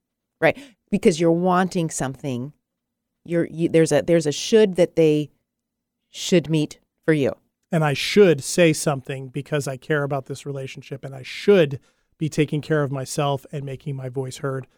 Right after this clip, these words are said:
Speaker 2: Boy, there's a lot of shoulds.
Speaker 1: Yeah, absolutely. Mm-hmm.
Speaker 2: Now, the weird thing about this, though, is I, I wonder if, as people are listening to this,
Speaker 1: Mm-hmm.
Speaker 2: this is kind of like people go, "Well, wait a minute. Does this mean we're not supposed to share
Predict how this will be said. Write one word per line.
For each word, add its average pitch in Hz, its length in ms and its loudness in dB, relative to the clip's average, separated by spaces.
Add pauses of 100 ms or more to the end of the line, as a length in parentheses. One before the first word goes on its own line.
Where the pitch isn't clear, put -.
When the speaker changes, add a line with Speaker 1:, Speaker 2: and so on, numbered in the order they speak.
(300)
Speaker 2:
Boy, 170 100 8
there's 160 160 6
a 156 40 0
lot 143 160 0
of - 40 -10
shoulds. - 420 -14 (320)
Speaker 1:
Yeah, 156 280 -4 (840)
absolutely. 143 800 -8 (120)
Mm-hmm. - 460 -10
Speaker 2:
Now, 156 160 4
the 156 100 2
weird 214 300 2
thing 175 140 0
about 139 240 -2
this, 131 160 -12
though, 135 200 -8
is 131 120 -8
I, 143 260 -4
I 151 100 -2
wonder 190 460 4
if, 160 400 -2
as 147 160 -6
people 151 260 -4
are 139 100 -2
listening 143 340 -4
to - 120 -10
this, 127 380 -16 (140)
Speaker 1:
Mm-hmm. 180 180 -2 (340)
Speaker 2:
this 160 240 0
is 143 360 0
kind 175 260 0
of 139 140 -4
like 135 180 -6 (240)
people 139 200 -12
go, 127 40 -16
"Well, 139 140 -6
wait 180 160 2
a - 20 -2
minute. 127 220 -12 (260)
Does 139 160 -6
this 143 160 -6
mean 151 220 0
we're 143 80 -2
not 139 200 -6
supposed - 280 -10
to 147 80 -8
share 135 500 -8